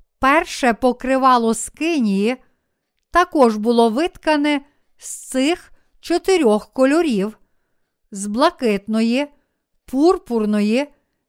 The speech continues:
і яскраво червоної ниток та суканного віссону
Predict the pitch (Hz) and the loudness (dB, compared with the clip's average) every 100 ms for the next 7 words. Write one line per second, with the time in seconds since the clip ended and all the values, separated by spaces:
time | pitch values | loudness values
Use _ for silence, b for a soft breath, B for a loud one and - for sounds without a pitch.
0 | _ - 285 277 330 - - 302 240 226 | _ -4 -2 0 0 -2 -2 2 4 2
1 | 240 - 262 254 262 247 247 240 240 240 | -2 -2 -2 0 -2 0 0 0 0 0
2 | 330 - 202 202 - _ _ _ _ _ | 0 -2 -2 -2 -6 _ _ _ _ _
3 | _ - 269 247 240 - - - 285 339 | _ 0 4 6 4 2 -18 -6 -2 -2
4 | - 320 320 302 311 285 330 - - 220 | 0 0 2 2 2 0 -4 -6 -6 -2
5 | 196 196 262 | -2 -2 -2